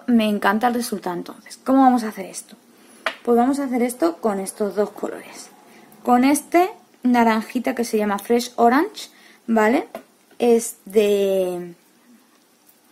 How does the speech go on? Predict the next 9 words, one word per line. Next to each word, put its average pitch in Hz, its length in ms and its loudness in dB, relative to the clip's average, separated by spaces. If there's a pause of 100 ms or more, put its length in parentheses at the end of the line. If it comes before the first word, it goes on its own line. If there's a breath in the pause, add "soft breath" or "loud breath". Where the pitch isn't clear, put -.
(260 loud breath)
de 214 160 4
Prima, 220 380 2
¿vale? 269 300 4
De 202 380 0
Fina 190 300 -4
Bair, 233 260 0
las 208 300 -4
Art 196 160 -2
Alchemy, 285 440 -2